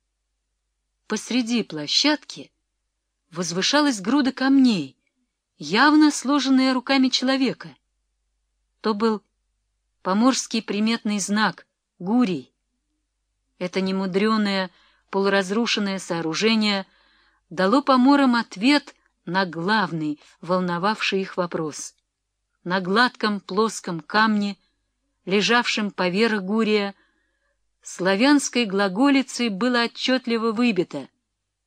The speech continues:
"Тимофей Старостин, Савелий Шубин спаслись неминучей смерти, тысяча четыреста шестьдесят восьмой год".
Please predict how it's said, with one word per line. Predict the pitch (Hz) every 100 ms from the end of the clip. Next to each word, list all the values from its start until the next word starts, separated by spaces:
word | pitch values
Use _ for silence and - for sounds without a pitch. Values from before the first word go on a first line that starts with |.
| _
"Тимофей | - 190 202 - 233 233 208 - _ _
Старостин, | - - 208 220 226 214 - 220 220 - _ _ _ _ _
Савелий | - - 185 214 247 233 226 - _ _
Шубин | - - 247 233 180 143 139 _ _ _ _ _ _ _
спаслись | - - 202 202 - 214 247 233 - - _ _ _ -
неминучей | 175 190 196 226 - 165 160
смерти, | - 170 220 233 - 226 220 - _ _ _ _ _ _ _ _
тысяча | - 226 - 196 190
четыреста | - - - 240 262 240 - 220 220 - _ _
шестьдесят | - 175 151 151 147 - 208 226
восьмой | 196 202 - 160 170 175 170
год". | 165 151 -